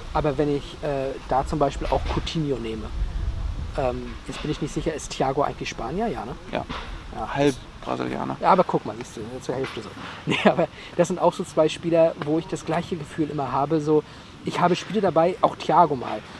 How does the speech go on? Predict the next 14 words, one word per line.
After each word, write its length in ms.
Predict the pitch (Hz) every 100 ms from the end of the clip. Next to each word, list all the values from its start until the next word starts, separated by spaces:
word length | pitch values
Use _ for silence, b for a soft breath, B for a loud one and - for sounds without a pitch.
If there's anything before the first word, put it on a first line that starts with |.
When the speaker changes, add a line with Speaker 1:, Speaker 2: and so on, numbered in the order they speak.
| -
Speaker 1:
den, 100 | 151
ich 140 | 139
weiß 180 | 147 151
nicht, 120 | 160
welches 180 | 139 135
Spiel 160 | - 143
das 160 | 135 -
war, 100 | 123
ist 100 | 143
Jahre 220 | 143 135
her, 200 | 139 123 B B B
da 140 | - 131
hab 140 | 175
ich 160 | 175